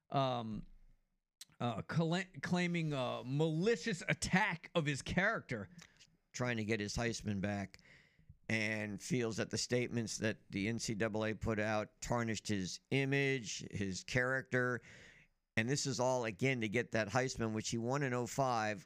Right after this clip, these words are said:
Speaker 2: had to give it up in twenty ten. And I, did I read correctly where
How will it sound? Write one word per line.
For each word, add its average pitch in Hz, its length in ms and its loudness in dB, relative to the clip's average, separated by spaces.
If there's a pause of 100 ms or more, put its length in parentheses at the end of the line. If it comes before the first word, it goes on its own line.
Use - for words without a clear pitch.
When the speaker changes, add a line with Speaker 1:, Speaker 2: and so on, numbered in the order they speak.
Speaker 2:
had 131 200 0
to 127 80 -2
give 127 160 0
it 127 80 0
up 127 180 -2
in 104 360 -2
twenty 123 360 -2
ten. 113 600 0 (840)
And 120 140 4
I, 127 120 2 (600)
did 143 160 4
I 139 60 2
read 156 300 -2
correctly 156 460 0
where 127 380 0